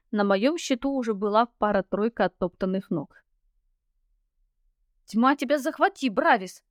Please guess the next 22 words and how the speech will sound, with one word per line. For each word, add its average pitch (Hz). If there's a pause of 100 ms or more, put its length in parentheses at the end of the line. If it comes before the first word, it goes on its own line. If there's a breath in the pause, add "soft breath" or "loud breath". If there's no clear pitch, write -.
(120)
Верни 262
меня 285
обратно!» 269 (320)
запаниковала 220
я, 233
когда 190
поняла, 220
что 214
он 190
отвел 220
меня 196
в -
противоположный 208
конец 185
зала, 226 (360)
и 226
теперь 226
моего 185
объекта 190
ничего 196
не 180
отвлекало. 202